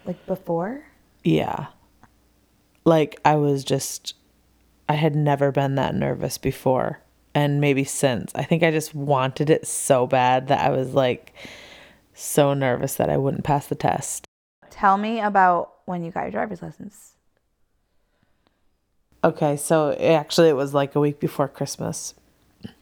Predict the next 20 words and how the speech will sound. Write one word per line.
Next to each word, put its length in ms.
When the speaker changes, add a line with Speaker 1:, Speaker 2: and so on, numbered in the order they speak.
Speaker 2:
And 640
so 300
after, 460
I 80
was 160
so 160
nervous, 720
and 560
I 120
got 260
there 220
and 100
I 80
did 220
my, 480
did 160
my 140
test, 540
and 200
then 360